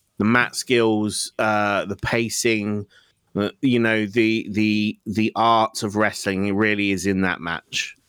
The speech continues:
Um, there's been ones since, uh, Pete Dunne, Tyler Bate, N X T, those,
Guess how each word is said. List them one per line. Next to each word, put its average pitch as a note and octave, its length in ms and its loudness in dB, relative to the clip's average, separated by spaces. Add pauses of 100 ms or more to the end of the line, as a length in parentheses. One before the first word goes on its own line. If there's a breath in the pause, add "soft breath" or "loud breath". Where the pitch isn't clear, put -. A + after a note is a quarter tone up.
Um, F#2 600 -4 (180)
there's C3 260 -2
been A3 280 -2
ones F3 500 2 (160)
since, - 600 0 (560)
uh, A2+ 680 2
Pete D3+ 240 -2
Dunne, C#3 280 4
Tyler C3+ 280 0
Bate, C3+ 380 0 (400)
N A#2+ 200 0
X A#2 340 -4
T, C3 600 0
those, A#2 640 0